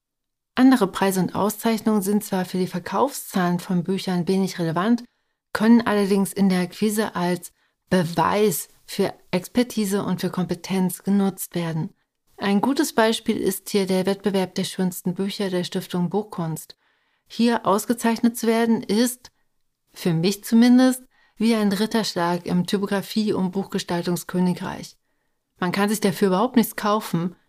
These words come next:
aber es ist gut für das GestalterInnenherz. Und auch fürs Portfolio,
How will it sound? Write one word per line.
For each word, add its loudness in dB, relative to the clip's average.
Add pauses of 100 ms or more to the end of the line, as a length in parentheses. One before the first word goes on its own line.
(120)
aber 2
es 0
ist -2
gut 2
für -2
das -4
GestalterInnenherz. -4 (500)
Und -2
auch 0
fürs 0
Portfolio, 0